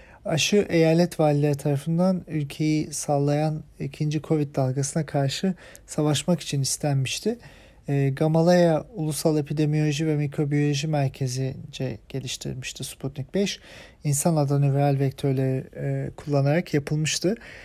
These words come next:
Reuters'in bildirdiğine göre de Anvisa'nın beş kişilik yönetim kurulu teknik personelin doğal riskleri ve ciddi kusurları vurgulayarak aşının güvenliğini, kalitesini ve etkililiğini sağlayan veri eksikliğine dikkat çekerek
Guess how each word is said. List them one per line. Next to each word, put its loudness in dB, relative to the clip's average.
Reuters'in 6
bildirdiğine 4
göre 2
de 0
Anvisa'nın 0
beş 2
kişilik -6
yönetim -2
kurulu -2
teknik 0
personelin 0
doğal 6
riskleri 0
ve 2
ciddi 0
kusurları 0
vurgulayarak 0
aşının 2
güvenliğini, 4
kalitesini 0
ve 0
etkililiğini 0
sağlayan 2
veri 4
eksikliğine -2
dikkat -4
çekerek -4